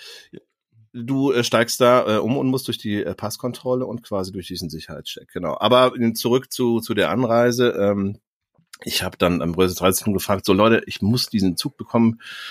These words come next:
und, ähm, ich sehe jetzt schon hier in dem Fahrplan irgendwie, ihr habt mir ja eine, eine, eine Mail geschickt, ähm, der Zug fährt eine Stunde früher,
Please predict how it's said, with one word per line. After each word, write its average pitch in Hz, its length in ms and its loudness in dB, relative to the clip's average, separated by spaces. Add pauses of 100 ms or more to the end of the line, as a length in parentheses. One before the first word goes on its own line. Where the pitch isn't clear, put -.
(240)
und, - 400 -2
ähm, 98 160 2
ich - 140 0
sehe 139 240 6
jetzt 110 180 2
schon 98 160 4
hier 120 300 4
in 101 60 4
dem 95 100 4
Fahrplan 143 720 0
irgendwie, 127 580 2
ihr 120 100 4
habt - 180 -6
mir 104 160 2
ja 95 200 4
eine, 92 240 2
eine, 90 240 0
eine 90 200 0
Mail 92 360 4
geschickt, - 600 -2
ähm, 98 640 2 (580)
der 92 320 0
Zug 165 240 -4
fährt 147 260 2
eine 123 260 4 (220)
Stunde 139 380 0
früher, 185 720 2